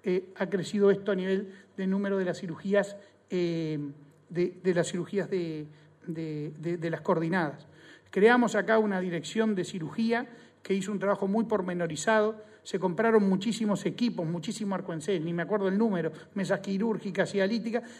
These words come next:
equipamiento para que los hospitales entraran a operar. No falta, hay que seguir, pero hay que seguir para, para, para seguir siendo más rápido, pero nos estamos adecuando a los tiempos que, que, que se nos solicitan. Se crearon los polos de cirugía pediátrica.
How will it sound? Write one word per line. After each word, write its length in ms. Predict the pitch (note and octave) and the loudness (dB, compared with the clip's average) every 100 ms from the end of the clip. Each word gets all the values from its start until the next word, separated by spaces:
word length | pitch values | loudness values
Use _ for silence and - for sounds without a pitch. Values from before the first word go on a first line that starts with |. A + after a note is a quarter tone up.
| - - | -20 -10
equipamiento 800 | E3 G3 F3+ F#3 A#3+ C4+ C4+ - | -6 0 4 6 8 8 6 4
para 220 | G#3 F#3 | 4 4
que 120 | F#3 | 2
los 180 | F#3 - | 0 -2
hospitales 600 | - - - G#3 G#3 G3+ - | -4 -2 2 4 2 -2 -4
entraran 460 | F#3 D#3 F#3 F3 | -4 -2 -2 0
a 40 | E3 | -2
operar. 340 | E3 D3 C#3 - - - _ | -2 -4 -6 -14 -20 -20 _
No 120 | F#3 | -6
falta, 380 | - A3 F3+ - | 0 2 0 -2
hay 80 | E3+ | -6
que 100 | F#3 | -6
seguir, 420 | F#3+ F#3 F#3+ - - - _ _ _ | -4 -4 -4 -6 -12 -20 _ _ _
pero 340 | E3+ D#3+ D#3 | -6 -2 0
hay 80 | D#3 | 0
que 120 | D#3+ | -2
seguir 340 | F3+ F#3 G#3+ G3 | -4 -2 -2 -2
para, 220 | F3+ D#3+ | -2 -2
para, 160 | D#3+ E3 | -4 -4
para 220 | F3 D#3 | -4 -4
seguir 340 | - F3+ F#3+ | -4 -2 -2
siendo 280 | - G3 F#3+ | -2 -2 0
más 120 | E3+ | -2
rápido, 340 | E3+ D3+ E3 D3+ | -4 -4 -4 -6
pero 220 | E3 E3 - - - | -4 -6 -6 -14 -12
nos 140 | F#3 E3 | -8 -4
estamos 360 | D#3 G#3 F#3+ | -2 -2 -2
adecuando 460 | F#3+ F3+ G3 G3+ G3+ | 0 0 -2 -2 -2
a 40 | |
los 120 | E3+ | -2
tiempos 300 | - F#3 E3 | -4 -6 -6
que, 260 | - F3+ D#3 - - - | -6 -6 -6 -12 -20 -20
que, 140 | - E3+ - - | -8 -8 -8 -10
que 120 | - | -8
se 140 | - F3+ | -4 -4
nos 160 | E3 | -4
solicitan. 480 | F#3 E3 D3+ D#3 F3+ - - - | -4 -6 -8 -10 -12 -20 -20 -8
Se 160 | - F3+ | -2 2
crearon 400 | A3+ C4 C4+ A3 | 6 8 8 6
los 100 | - | 4
polos 400 | - C#4+ C#4 A#3 | 6 8 10 8
de 80 | |
cirugía 420 | G#3 F#3+ F#3+ B3 F#3+ | 4 -2 0 0 2
pediátrica. 600 | F#3 F3+ E3+ - - | 2 2 -2 -8 -20